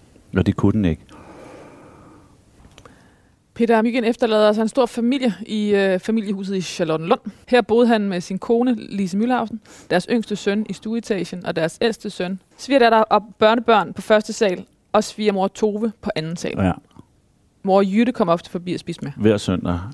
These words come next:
Speaker 1: er Jytte til søndagsmiddag.
Speaker 2: Det er usædvanligt.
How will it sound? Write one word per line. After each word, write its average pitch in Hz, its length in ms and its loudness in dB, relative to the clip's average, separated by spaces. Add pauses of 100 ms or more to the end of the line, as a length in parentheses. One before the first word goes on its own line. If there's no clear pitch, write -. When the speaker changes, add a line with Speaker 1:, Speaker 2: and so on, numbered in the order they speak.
Speaker 1:
er 92 100 0
Jytte 87 360 -2
til 85 280 -4
søndagsmiddag. 85 600 -6 (1200)
Speaker 2:
Det 175 80 0
er 165 40 0
usædvanligt. 160 640 -6